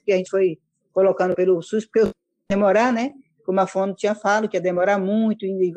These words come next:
ia atrapalhar, mas era que ela ia fazer três anos de idade. Aí foi que eu comprei esse aparelho, botei grande assim no, na, no ouvido dela, e deu trabalho pra essa menina segurar, e eu era o tempo todo com ela, e foi aquela luta também, não foi, não foi nada fácil, não.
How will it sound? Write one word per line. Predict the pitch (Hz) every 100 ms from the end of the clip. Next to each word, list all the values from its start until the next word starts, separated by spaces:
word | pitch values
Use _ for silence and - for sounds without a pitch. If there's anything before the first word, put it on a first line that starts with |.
| 185
ia | 185
atrapalhar, | 185 180 185 180 180
mas | 214
era | 220 214
que | 190
ela | 175 175
ia | 185
fazer | 185 185
três | 180 214 190
anos | 175
de | 165 214
idade. | 208 208 247 320 - _ _ _ _ -
Aí | 190 214
foi | 269
que | 294 330
eu | 247 254 403 440 427 _ _ _ -
comprei | 233 214 208 220
esse | 247
aparelho, | 233 220 220 214
botei | 202 214
grande | 170 190 208
assim | 196 196
no, | 185 196
na, | 185 185 170
no | 180 170 165
ouvido | 147 185 185
dela, | 160 185 202
e |
deu | 175 208
trabalho | 196 170 185
pra | 185
essa | 185 185
menina | 180 175
segurar, | - 165 165 180 190
e | 190
eu | 190
era | 190 185
o | 180 _
tempo | 214 -
todo | - 190 175
com | 185
ela, | 170 180 208 208 208 _ - -
e | 202
foi | - 240
aquela | 240 220
luta | 214 226 226
também, | 233 175 151 151 139
não | 165
foi, | - 208
não | 196 180
foi | 190
nada | 180 202 214
fácil, | 220 220 220 240
não. | 165